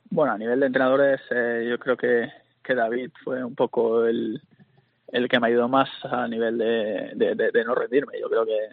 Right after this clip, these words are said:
bueno, sobre todo cuando, cuando el tema de la fascitis, eh, tuve momentos de, de, de que pensaba en, en dejarlo, en que no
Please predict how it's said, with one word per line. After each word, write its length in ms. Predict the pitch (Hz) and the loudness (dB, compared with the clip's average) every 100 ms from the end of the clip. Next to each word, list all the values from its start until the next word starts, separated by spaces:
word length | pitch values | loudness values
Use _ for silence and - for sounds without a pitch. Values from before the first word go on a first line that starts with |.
| _ | _
bueno, 160 | - - | -18 -18
sobre 240 | - - 95 | -8 -6 0
todo 240 | 120 113 | 4 4
cuando, 460 | 113 113 110 104 - - | 4 0 0 -4 -8 -6
cuando 140 | 123 | -4
el 60 | - | 2
tema 180 | 127 123 | 6 6
de 40 | |
la 60 | 135 | 6
fascitis, 540 | - - 131 139 131 - - - | 4 2 0 2 2 0 -8 4
eh, 800 | 123 123 117 117 117 117 117 - _ _ _ _ _ _ _ _ _ _ | 8 8 6 2 0 -4 -10 -12 _ _ _ _ _ _ _ _ _ _
tuve 500 | 131 123 117 120 117 - - | -6 -4 -4 -6 -8 -12 -6
momentos 540 | 131 123 127 127 123 | -4 -2 0 0 2
de, 180 | 123 120 | 4 4
de, 140 | 117 | 2
de 140 | 113 110 | 0 0
que 220 | 113 113 | 0 -2
pensaba 540 | - 117 - 113 113 | -6 -6 -2 0 0
en, 100 | 113 110 | -4 -16
en 120 | 117 | -12
dejarlo, 560 | - 147 160 135 131 | 0 2 4 2 0
en 140 | 120 - _ - | -6 -16 _ -6
que 120 | 113 | -6
no 120 | 113 | -4